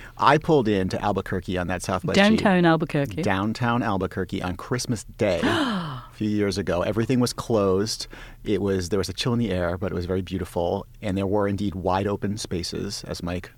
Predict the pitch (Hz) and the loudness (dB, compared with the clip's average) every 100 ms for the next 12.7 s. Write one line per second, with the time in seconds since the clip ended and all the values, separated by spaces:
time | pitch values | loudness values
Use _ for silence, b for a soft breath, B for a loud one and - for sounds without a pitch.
0 | - - 160 175 175 175 - 170 175 170 | -12 -4 0 0 0 -6 -6 -4 0 0
1 | 151 95 - 98 92 87 87 87 87 - | 0 -2 -6 -4 -2 -2 -4 -4 -6 -8
2 | B B B B - 104 95 87 104 - | B B B B -2 0 2 0 -2 -6
3 | - B B B B 110 104 110 113 B | -12 B B B B 2 6 6 4 B
4 | B 139 139 - 135 127 101 107 127 123 | B 4 4 6 4 4 0 0 2 2
5 | 135 - 80 95 107 110 - 127 127 - | 0 -4 -4 -2 -2 -4 0 2 6 6
6 | 107 135 262 - 233 - 190 190 139 135 | 6 8 6 6 2 2 4 6 6 4
7 | 277 285 170 131 135 135 147 165 156 156 | 2 -2 2 4 6 8 8 8 8 8
8 | 147 151 131 113 101 101 90 110 98 98 | 6 4 4 2 2 2 2 2 4 2
9 | 98 95 87 95 90 82 - 90 101 113 | 2 0 0 0 -2 -2 -2 0 2 2
10 | 110 113 107 95 117 127 143 117 104 113 | 0 0 0 0 0 0 0 -2 -2 -2
11 | 87 98 127 127 151 185 - 120 113 123 | 0 2 4 6 8 6 4 2 2 0
12 | 104 101 98 101 98 95 | 0 2 2 2 2 0